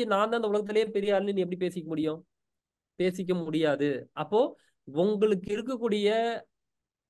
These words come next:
அந்த கௌரவம் அப்படின்னக்கூடிய எல்லா விஷயமும் நீங்க இங்க எதை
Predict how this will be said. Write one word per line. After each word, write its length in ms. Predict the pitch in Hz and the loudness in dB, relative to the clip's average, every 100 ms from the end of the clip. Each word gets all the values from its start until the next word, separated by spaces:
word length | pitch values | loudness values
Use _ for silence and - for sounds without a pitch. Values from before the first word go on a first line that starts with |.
| _ | _
அந்த 260 | 175 190 185 160 | 0 2 2 2
கௌரவம் 560 | 151 175 220 214 202 202 | 4 4 4 0 -2 -2
அப்படின்னக்கூடிய 640 | 180 156 165 156 147 151 143 135 | -4 0 0 0 -2 0 0 2
எல்லா 260 | 139 175 185 | 0 4 4
விஷயமும் 640 | 156 151 - 180 147 185 254 - 156 | 2 -4 -4 -2 0 -4 -6 -8 -6
நீங்க 380 | 165 202 226 220 247 202 | -2 -2 -2 0 -2 0
இங்க 280 | 190 214 226 269 339 _ _ _ - 147 151 170 | -2 2 4 2 0 _ _ _ -16 -8 0 4
எதை 260 | 190 240 | 6 6